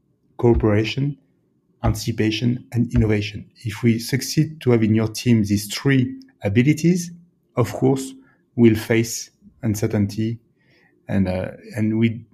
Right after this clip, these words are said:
we have to just to be afraid and to take care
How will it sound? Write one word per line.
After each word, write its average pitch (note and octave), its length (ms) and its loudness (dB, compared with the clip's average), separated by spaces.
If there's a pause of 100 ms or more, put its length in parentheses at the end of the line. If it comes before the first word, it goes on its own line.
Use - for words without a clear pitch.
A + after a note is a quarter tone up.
we B2+ 100 4
have C3+ 160 2
to G#2+ 420 0 (200)
just C3+ 320 2
to B2 100 0
be A2 140 4
afraid A2+ 500 2
and G#2+ 340 -2
to G#2+ 200 -2 (240)
take A2 240 2
care D3 400 0